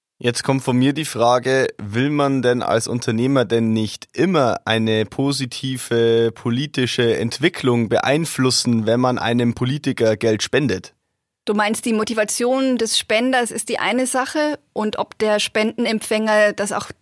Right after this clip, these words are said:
Speaker 2: tatsächlich erkennt und ob ihm das bewusst ist, ist eine andere.
Speaker 1: So sehe ich das,
Speaker 2: Ja,
Speaker 1: ja.
Speaker 2: das ist tatsächlich auch der springende Punkt in, in diesem, in diesem Komplex, würde ich sagen. Muss man vielleicht ein bisschen ausführlicher erklären, was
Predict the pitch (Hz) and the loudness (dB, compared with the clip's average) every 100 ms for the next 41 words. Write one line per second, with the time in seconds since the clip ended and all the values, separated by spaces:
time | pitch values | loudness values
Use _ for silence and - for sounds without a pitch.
0 | _ _ _ - 214 196 - 214 220 190 | _ _ _ -8 -4 -2 -2 -4 -4 -6
1 | - 226 254 269 226 - 208 202 196 - | -2 0 0 -2 -4 -6 -4 -2 -2 -4
2 | 208 214 233 220 214 220 208 180 190 190 | -4 -4 -4 -4 -6 -4 -2 0 0 -2
3 | 170 269 _ _ _ _ _ _ - 110 | -4 -8 _ _ _ _ _ _ 0 2
4 | 123 160 110 104 95 - 104 123 214 214 | 4 2 2 2 2 2 2 0 -4 -4
5 | - - 226 214 226 240 - - 226 208 | -6 -4 -2 0 0 -2 -2 -2 -2 -2
6 | - 226 214 202 240 285 - 240 240 - | 0 0 0 0 0 0 0 -2 -2 -2
7 | 233 233 247 247 247 240 247 - _ _ | 0 0 0 2 2 2 -2 -6 _ _
8 | _ _ _ _ 220 220 240 247 240 233 | _ _ _ _ -2 -2 0 0 0 -4
9 | 220 226 247 - 240 240 247 - 262 277 | -2 -2 -2 -4 -2 -2 -2 -2 -2 -2
10 | 330 - - - - _ - 226 240 220 | -4 -6 -20 -20 -20 _ -2 0 2 2
11 | 202 - - 214 196 247 294 269 262 233 | 0 0 -2 0 0 0 0 0 0 -2
12 | - - 233 247 247 247 - - - _ | -2 0 2 2 2 0 -8 -20 -20 _
13 | _ - 190 202 214 - - | _ -8 0 0 0 -2 -4